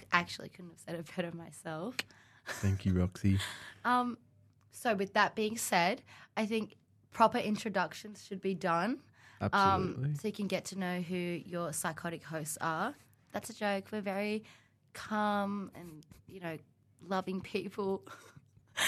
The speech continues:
Speaker 2: Cut the cameras.
Speaker 1: Cut.
Speaker 2: <laughs>
Speaker 1: Gone.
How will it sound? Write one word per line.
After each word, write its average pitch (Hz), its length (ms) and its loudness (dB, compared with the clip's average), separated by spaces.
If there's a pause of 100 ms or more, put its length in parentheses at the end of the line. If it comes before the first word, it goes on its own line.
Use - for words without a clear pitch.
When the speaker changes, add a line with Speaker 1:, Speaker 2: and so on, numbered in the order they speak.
(760)
Speaker 2:
Cut - 140 12
the - 60 0
cameras. - 440 0
Speaker 1:
Cut. - 180 6 (680)
Speaker 2:
<laughs> - 20 -8
Speaker 1:
Gone. 220 840 10